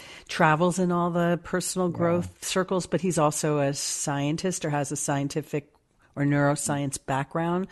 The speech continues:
Speaker 1: Sorry, Greg, if I'm butchering your resume. Um, I've seen him at, uh, retreats, and I've, you know, followed him on and off for years.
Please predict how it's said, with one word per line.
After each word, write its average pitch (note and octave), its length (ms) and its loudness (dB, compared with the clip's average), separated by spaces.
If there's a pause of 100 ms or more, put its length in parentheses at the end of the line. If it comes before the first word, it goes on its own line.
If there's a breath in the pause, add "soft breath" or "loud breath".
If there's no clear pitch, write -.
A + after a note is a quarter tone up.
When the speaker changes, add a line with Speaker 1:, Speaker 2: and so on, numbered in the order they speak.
(140 soft breath)
Speaker 1:
Sorry, C#3+ 420 0 (260)
Greg, C#3+ 260 -6
if D3+ 140 -14
I'm C3 100 -6
butchering C#3+ 500 -6
your C3 200 -6
resume. D#3+ 640 0 (680 loud breath)
Um, D3 480 0 (120)
I've E3 180 0
seen F#3+ 280 2
him E3 240 4
at, C3+ 240 -2
uh, C3 260 -2
retreats, C3+ 600 -4
and C3 120 -4
I've, B2+ 260 -6
you C#3+ 120 -6
know, B2 120 -6
followed C3 320 -4
him C3 140 -4
on B2 140 -2
and B2+ 120 -4
off B2 140 -6
for C3+ 120 -8
years. C3 580 -2